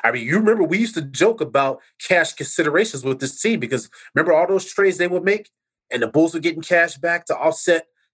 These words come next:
Jerry Reinsdorf having to pay the luxury tax? So that's the only reason why I look at that. I'm like,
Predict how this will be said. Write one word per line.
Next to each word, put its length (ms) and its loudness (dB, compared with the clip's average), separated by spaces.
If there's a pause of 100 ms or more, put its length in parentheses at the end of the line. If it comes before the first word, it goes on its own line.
(280)
Jerry 340 2
Reinsdorf 360 0
having 180 0
to 80 -2
pay 140 -2
the 80 0
luxury 280 0
tax? 380 -2
So 320 0 (300)
that's 160 0
the 80 -4
only 100 2
reason 300 0
why 80 4
I 40 0
look 220 -2
at 80 -16
that. 140 0
I'm 100 -2
like, 260 -2